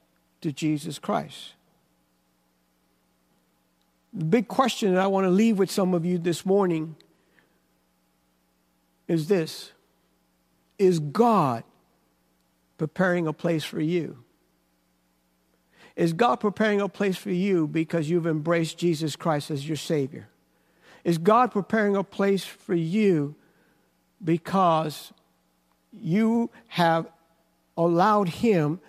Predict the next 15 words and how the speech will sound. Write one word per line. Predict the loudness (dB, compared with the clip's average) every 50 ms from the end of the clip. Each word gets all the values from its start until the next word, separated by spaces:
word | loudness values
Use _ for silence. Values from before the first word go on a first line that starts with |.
| _ _
to | -6 -4
take | -2 0 0 0 0
full | 0 2 4 4 4 4
control | 2 0 0 0 0 0 0 0 2 2 0
of | 0 0
your | 0 -2 -2
heart | -4 -6 -2 0 0 0 2 2
and | 0 0 0
in | 0 -2
your | -2 -2 0
life, | 2 2 2 2 0 -2 -6 -14 -8 -4
and | -2 0 2
you're | 2 0
trusting | 0 -2 -4 -4 -2 -2 -2 -2 -4 -6 -4 -4 -2 -2 -2
him. | 0 0 2 2 2 2 0 -4